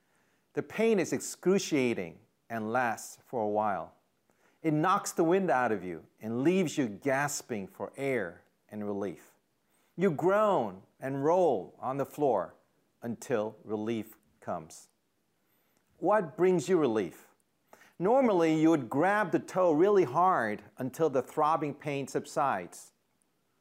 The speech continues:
What brings you relief? Perhaps some of you picture the face of a loved one.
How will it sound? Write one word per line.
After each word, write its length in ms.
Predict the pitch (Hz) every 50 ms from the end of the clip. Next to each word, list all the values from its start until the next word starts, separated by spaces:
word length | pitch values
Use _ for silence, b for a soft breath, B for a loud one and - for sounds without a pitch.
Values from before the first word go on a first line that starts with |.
| _ _ _ _ _ _ _ _ _
What 380 | - 147 156 156 147 120 101 98
brings 360 | 127 151 160 170 170 147 -
you 80 | 170 147
relief? 560 | 156 156 151 170 190 123 98 - - - _ _ _ _ _ _ _ _ _ _ _ _ _
Perhaps 400 | - 160 151 180 175 170 175 -
some 200 | - 196 208 226
of 120 | 226 190
you 160 | 165 156 156
picture 480 | 151 156 - 185 180 180 - - 180 175
the 100 | 165 147
face 440 | - - - 185 180 180 165 - -
of 100 | 170 160
a 60 | 180
loved 320 | 185 190 196 196 160 139
one. 280 | 131 110 101 90 82